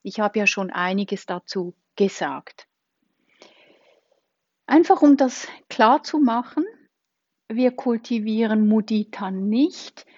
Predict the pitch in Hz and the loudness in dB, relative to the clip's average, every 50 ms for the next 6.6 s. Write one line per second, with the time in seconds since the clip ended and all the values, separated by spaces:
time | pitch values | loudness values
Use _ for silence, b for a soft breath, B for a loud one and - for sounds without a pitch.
0 | b b b b b b _ _ 226 220 220 214 196 202 196 196 202 208 214 214 | b b b b b b _ _ 0 0 0 2 2 2 2 4 4 2 2 0
1 | 208 208 202 202 208 196 202 202 - - - 202 208 202 - 208 190 - 180 180 | 0 0 0 0 0 0 0 -2 -4 -10 -8 -4 -4 -2 -2 -4 -4 -2 -4 -4
2 | 185 190 - 220 202 - - 185 175 180 180 - 190 185 - 175 175 - - - | -4 -4 -6 -6 -10 -6 -6 -4 -4 -4 -4 -6 -8 -8 -8 -10 -12 -12 -12 -4
3 | - 254 240 240 247 226 233 - - 226 208 190 175 160 151 - - - 180 - | 0 4 4 6 4 4 0 -4 -4 -2 -2 -2 -4 -6 -8 -10 -8 -6 -6 -4
4 | - 185 190 - 180 190 175 - - 175 180 180 185 180 185 190 190 - - - | -4 -6 -6 -6 -8 -8 -8 -4 -4 -4 -2 0 0 2 2 0 -2 -6 -8 -6
5 | 160 147 - - 139 156 160 - - - - 147 139 - - - - _ - 175 | -6 -6 -6 -6 -10 -10 -12 -14 -18 -20 -20 -20 -20 -20 -20 -20 -20 _ -20 -20
6 | 175 - 175 165 - - - 180 190 226 262 | -16 -14 -14 -14 -12 -8 -6 -4 -2 -4 -4